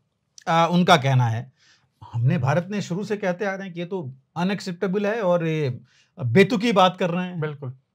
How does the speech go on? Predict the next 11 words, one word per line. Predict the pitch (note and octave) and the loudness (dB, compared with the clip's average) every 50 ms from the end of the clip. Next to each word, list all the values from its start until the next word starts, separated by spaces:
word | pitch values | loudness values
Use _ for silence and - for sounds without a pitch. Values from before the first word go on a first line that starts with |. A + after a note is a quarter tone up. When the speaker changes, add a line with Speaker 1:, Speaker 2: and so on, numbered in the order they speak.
| _ _ - | _ _ -4
Speaker 1:
ये | F3 D#3+ E3+ | 0 0 2
बेतुकी | D#3 D#3 E3 - G#3 F3 F3 G#3 | 2 2 0 0 0 -2 0 4
बात | F3+ F3 E3+ F3 - | 6 6 6 6 4
कर | - F3+ E3 | 2 0 0
रहे | E3+ F#3+ | 2 0
हैं, | F#3 | 2
उटपटांग | F3+ E3+ D3 B2+ E3 C3+ E3 F3 F3+ F3 | 0 0 0 -2 -2 0 2 2 4 4
बात | D#3+ D#3+ E3 - | 4 4 4 2
कर | - E3+ C#3+ | 0 0 0
रहे | D3 F3 F3+ | 2 2 2
हैं। | F#3 F3+ F3+ G3 A3+ | 2 0 0 -2 -4